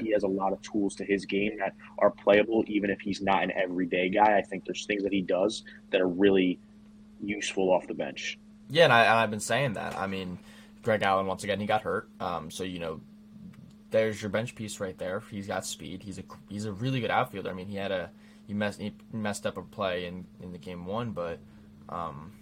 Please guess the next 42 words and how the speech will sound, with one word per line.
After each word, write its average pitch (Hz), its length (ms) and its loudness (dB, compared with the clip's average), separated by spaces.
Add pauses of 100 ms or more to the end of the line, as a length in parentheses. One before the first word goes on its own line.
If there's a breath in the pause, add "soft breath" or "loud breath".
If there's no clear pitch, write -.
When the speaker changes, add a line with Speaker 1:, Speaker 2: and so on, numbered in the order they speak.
(340 loud breath)
Speaker 2:
you 90 80 -8
know, 90 80 -6
you 90 120 -12
can 95 120 -10
go 87 80 -4
back 85 200 -6
and - 100 -18
forth - 220 -12
on 87 80 -12
that. 90 180 -10
But, 101 320 2
I 98 60 -8
mean, 90 400 -8 (840 loud breath)
uh, 87 260 -6
overall, 110 640 2 (320)
I, 98 200 0
I 101 120 4
like 139 260 4
McKinney. 117 380 -6
I 85 60 -12
feel 123 180 -2
like 120 100 0
he's 123 160 -2
provided 107 480 0
such, - 520 -4 (120)
and 107 220 -4
his 107 220 -2
offensive 143 440 8
numbers 143 320 -2
are 117 200 -8
really 123 240 2
good 131 320 4
too. 180 320 0 (240 loud breath)
You 92 80 -4
know, 104 120 4
like, 104 160 4
he's, 123 440 -2
he's 117 280 0
been, 165 460 2 (480 loud breath)
he's 131 240 -2
been, 202 240 0
like, 120 240 2